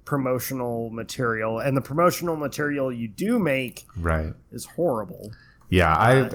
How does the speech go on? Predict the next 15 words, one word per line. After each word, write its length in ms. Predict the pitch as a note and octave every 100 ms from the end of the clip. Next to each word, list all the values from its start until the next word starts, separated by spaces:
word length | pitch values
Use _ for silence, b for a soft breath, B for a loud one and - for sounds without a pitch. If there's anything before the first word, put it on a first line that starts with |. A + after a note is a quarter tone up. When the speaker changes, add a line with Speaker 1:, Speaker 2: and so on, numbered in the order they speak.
| G#2+
Speaker 2:
I 200 | G#2+ A#2
benefited 760 | G2 F#2+ G#2 G2 - F#2+ F#2
from 180 | - E2
having 380 | D#2+ F2 E2+ E2+
no 180 | F2+ F#2+
idea 180 | F2
what 280 | D#2+ D#2+ F2
it 120 | F#2
was 200 | F2 F#2
before 340 | F#2 - - E2+
I 80 | D#2
watched 460 | D#2 F2 - -
it. 200 | F#3 - - B B B B -
So 560 | - - E2 D#2+ D#2 D2+ - -
Speaker 1:
Okay. 280 | - A#2+ -